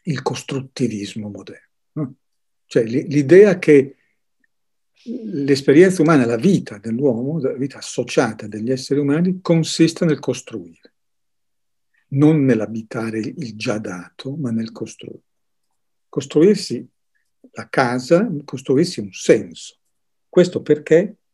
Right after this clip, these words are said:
siamo esposti a un vuoto, a una kenosis, che è il vuoto del sacro. Oh, eh, e al tempo stesso, in-, m-, mentre,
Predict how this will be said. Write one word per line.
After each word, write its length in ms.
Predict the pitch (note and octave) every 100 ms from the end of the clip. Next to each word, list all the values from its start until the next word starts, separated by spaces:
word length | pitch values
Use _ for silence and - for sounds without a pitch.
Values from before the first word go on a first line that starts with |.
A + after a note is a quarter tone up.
| _ _ _
siamo 640 | - - - C#3+ A#2 C#3+ -
esposti 1040 | F#3+ - - B2+ C3 - - F#3 G3+ A3+ _ _ _ _ _ _
a 80 | C3+
un 140 | C3
vuoto, 560 | A2+ A#2+ F2+ - - G#2+
a 40 |
una 200 | B2 A2
kenosis, 840 | - C#3 A2+ A#2+ A#2+ - F3 - G#3 G3 _ _
che 140 | - D#3+
è 20 |
il 80 | E3+
vuoto 340 | G#2 E2+ A2
del 140 | G#2+
sacro. 640 | G#2 - - - _ _ _ _ _ _ _ _ _ _ _ _ _ _ _ _ _ _ _ _ _ -
Oh, 400 | F3 C#3 - _
eh, 640 | - D3+ C3+ C3 B2+ - - _ _ _
e 200 | G3+ C#3
al 100 | A2+
tempo 280 | D#3 D3
stesso, 500 | G#3 F3+ F3+ - F#3
in-, 220 | - B2+ - _ _ _ _ _ _ _ _ _ _
m-, 260 | A#3 D3 -
mentre, 1000 | D#3 D#3 A3+ A3+ - E3+ D3+ C3+ C#3